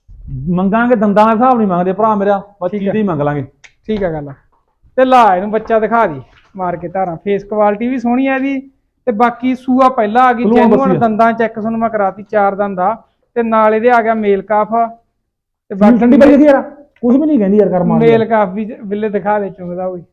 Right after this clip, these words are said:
Speaker 2: ਐਂ ਦਿਖਾ ਦੇ ਇੱਥੋਂ। ਤੇ ਨਿਆਣਾ ਇਹ ਵੀ ਲੈਂਦੀ ਆ, ਬਾਕੀ
Speaker 1: ਉਹ ਠੰਡੀ
Speaker 2: ਨਿਆਣਾ
Speaker 1: ਆ।
Speaker 2: ਪਾਉਣਾ ਪਾ ਸਕਦੇ ਹੋ,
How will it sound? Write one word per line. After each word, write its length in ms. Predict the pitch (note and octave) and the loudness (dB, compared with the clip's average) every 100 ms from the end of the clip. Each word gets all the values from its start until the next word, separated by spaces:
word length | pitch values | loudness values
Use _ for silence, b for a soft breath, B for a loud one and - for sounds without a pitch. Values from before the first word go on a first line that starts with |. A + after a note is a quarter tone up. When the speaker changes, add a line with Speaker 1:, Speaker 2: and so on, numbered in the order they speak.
| - | -12
Speaker 2:
ਐਂ 140 | F#3 | -10
ਦਿਖਾ 300 | F3+ E3 D#3 | -8 -10 -10
ਦੇ 120 | D#3 | -14
ਇੱਥੋਂ। 260 | F3 _ F#3 _ _ _ _ _ _ _ _ | -18 _ -20 _ _ _ _ _ _ _ _
ਤੇ 100 | A3+ | -4
ਨਿਆਣਾ 400 | A3 A3 A3+ A3+ | 0 0 0 0
ਇਹ 120 | F#3+ | -2
ਵੀ 100 | G#3 | -4
ਲੈਂਦੀ 300 | G#3+ G3 F#3 | -4 -4 -4
ਆ, 80 | F#3 | -2
ਬਾਕੀ 220 | G3 G3 | -2 -4
Speaker 1:
ਉਹ 100 | A3 | -2
ਠੰਡੀ 60 | G3 | 0
Speaker 2:
ਨਿਆਣਾ 300 | G#3+ A#3 G#3+ | 2 2 0
Speaker 1:
ਆ। 40 | |
Speaker 2:
ਪਾਉਣਾ 300 | A3+ A3 A3+ | -2 -2 -2
ਪਾ 240 | A3+ G#3 | 0 -2
ਸਕਦੇ 300 | F#3+ G3+ G3 | 0 -4 -4
ਹੋ, 100 | A#3 | -6